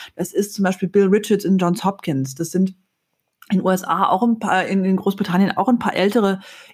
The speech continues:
eben Forscher. Das ist Franz Vollenweider in, in, in der Schweiz, die das durchgetragen haben seit den siebziger Jahren letztendlich und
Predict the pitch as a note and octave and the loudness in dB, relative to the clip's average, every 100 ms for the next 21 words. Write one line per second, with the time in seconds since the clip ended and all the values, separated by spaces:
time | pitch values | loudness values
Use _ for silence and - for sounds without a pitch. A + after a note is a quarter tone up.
0 | - F#3+ F#3 F#3 E3 F3 D#3+ F#3+ - F#3 | -2 0 2 2 2 2 -2 -4 -2 -2
1 | G3+ - F#3+ A#3 A#3 E3 E3+ E3 D#3+ D#3 | -2 -2 2 2 2 0 -2 -2 -2 -4
2 | - F3 F3 E3+ - G3+ A3 - - - | -2 0 0 0 0 0 0 -2 -18 -18
3 | - G3+ G3+ A#3 D4 D#4 - - F3+ F3 | -2 0 0 2 2 2 -4 -2 0 0
4 | E3+ E3 D3 C#3 D3+ D3 D#3 G3 G#3 G3 | 0 0 0 0 -2 0 0 2 2 2
5 | F#3+ - _ _ _ _ _ - F#3+ - | 2 -4 _ _ _ _ _ -4 -4 0
6 | F#3 F3 E3+ C#3 D#3 E3 E3+ - E3+ F#3+ | 0 2 2 0 0 -2 -4 -4 -2 0
7 | A3+ - F#3+ | -2 0 -4